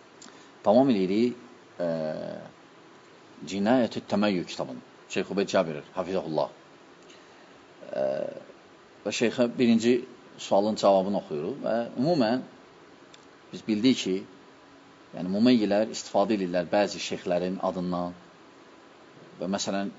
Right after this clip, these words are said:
Şeyx bin Bazın adından ki, Şeyx bin Baz hamısına otururdu, ona görə sizsə biz oturanda siz bizə inkar edirsiniz. Və şeyx də, əlhamdülillah, birinci bəzi bu məsələyə girəndə dedi ki, bu məsələdə bəzi vəçlər var, onları qeyd eləmək lazımdır.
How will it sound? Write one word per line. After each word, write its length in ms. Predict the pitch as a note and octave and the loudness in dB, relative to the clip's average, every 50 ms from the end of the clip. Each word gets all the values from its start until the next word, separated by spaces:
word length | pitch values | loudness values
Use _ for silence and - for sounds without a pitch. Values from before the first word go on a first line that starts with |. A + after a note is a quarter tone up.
| - - - | -18 -20 -16
Şeyx 320 | - - - G#2 F#2+ G2+ | -10 -4 -4 -4 -2 -2
bin 160 | G2+ F#2+ F#2+ | -2 0 0
Bazın 240 | F#2+ F#2 G2+ G2+ G2 | 0 2 2 0 0
adından 400 | F2+ F2 F#2 F#2 G2 G#2 G2+ F#2 | 0 0 0 0 0 0 0 -2
ki, 220 | - G2 F#2+ G2+ G2+ | -2 -2 -2 -2 -2
Şeyx 240 | F#2+ - G#2+ G2 F2+ | -2 -2 -4 -4 -4
bin 240 | F#2 F#2 F#2 F#2 | -4 -6 -4 -2
Baz 320 | F2+ G2 G2+ G#2 G2+ - - | 0 2 2 2 0 -2 -4
hamısına 400 | G2+ G2+ G2 F#2 - - G2 F2+ | -6 -6 -6 -6 -10 -8 -8 -6
otururdu, 600 | E2 D#2+ - - F#2+ G#2 G#2 G2+ F#2+ G#2 F#2+ F#2+ F#2+ G2 G2+ - - - - - - - - - | -8 -8 -10 -8 -6 -6 -4 -4 -4 -4 -4 -4 -4 -6 -10 -14 -20 -20 -20 -20 -20 -20 -14 -10
ona 160 | - F#2 G2+ | -8 -6 -4
görə 180 | F#2+ F#2+ F#2+ F#2 | -4 -2 -2 -2
sizsə 400 | - - - - - - G2 F#2 F#2 | -4 -4 -6 -6 -6 -4 -4 -4 -4
biz 140 | G2 G2 G2+ | -6 -8 -8
oturanda 640 | - - - - - A#2 F#2 F2 F2 F2+ F#2+ F#2+ F#2+ F#2+ - - - - - - | -8 -10 -10 -10 -6 -6 -4 -4 -2 -2 -2 -2 -2 -4 -10 -20 -20 -20 -20 -20
siz 220 | - - - A2+ F#2+ | -16 -10 -10 -10 -10
bizə 220 | - F#2 G2+ G2 F#2 | -8 -6 -6 -6 -6
inkar 320 | G#2 F2+ - - - F3 | -6 -8 -4 -4 -4 -4
edirsiniz. 440 | D#2 - C2+ - - - - - - - - - - - - - - - - - - - - - - - - | -4 -8 -14 -16 -18 -18 -20 -20 -20 -20 -20 -20 -20 -20 -20 -20 -20 -20 -20 -20 -20 -20 -20 -20 -20 -18 -12
Və 80 | - - | -10 -6
şeyx 180 | - E3 D#3+ - | -4 -4 -4 0
də, 100 | - C3 B2+ | 2 2 2
əlhamdülillah, 380 | A2+ A#2+ C3 C3 A2+ A2 B2+ | 2 0 -2 0 0 0 0
birinci 400 | A#2+ A2 G2 G2 F#2+ F2+ G2 G#2 A2 A2+ B2 - - - - - | -2 -4 -6 -6 -4 -4 -2 -4 -4 -4 -6 -10 -16 -18 -8 -2
bəzi 380 | G2 G2+ G#2 F#2+ F2 F#2 F2+ E2 - - - - - - - | 0 0 0 0 0 -4 -6 -6 -8 -12 -18 -20 -20 -18 -12
bu 100 | - F#2+ | -8 -6
məsələyə 380 | F#2 E2+ - - F2+ F#2 F#2 - | -6 -6 -6 -6 -6 -6 -4 -4
girəndə 340 | - E2 E2+ E2+ E2 F#2 G2 F#2 | -6 -6 -6 -6 -4 -6 -4 -4
dedi 200 | F#2+ F2 F#2 F#2+ | -4 -6 -6 -6
ki, 200 | - - F#2 F#2 G2 G2 - - - - - - - - - - - - | -8 -6 -6 -6 -6 -6 -12 -20 -20 -20 -20 -20 -20 -20 -20 -20 -20 -14
bu 100 | - F#2+ | -10 -8
məsələdə 420 | F#2+ F2+ - - F#2 F2 E2 G2 F#2+ | -8 -8 -8 -8 -10 -8 -6 -6 -6
bəzi 440 | - - F#2 F#2 F2 D#2 F2 F2+ F2+ F#2 - - - - - E2 | -4 -2 -2 -4 -4 -6 -6 -8 -6 -8 -8 -10 -14 -12 -8 -8
vəçlər 380 | E2 D#2+ - - G2 F#2 F2+ | -8 -8 -6 -4 -2 -2 -2
var, 160 | E2 E2 F2 E2 | -2 -4 -4 -4
onları 240 | E2 E2 E2 F2 - | -6 -6 -6 -6 -4
qeyd 200 | F2+ E2+ D#2+ D#2 | -6 -6 -6 -6
eləmək 220 | D2+ D2 D2+ D2 | -8 -8 -6 -4
lazımdır. 460 | C#2 C2 C2+ - - D2+ C#2+ B1+ B1+ | -4 -4 -4 -6 -8 -14 -14 -14 -16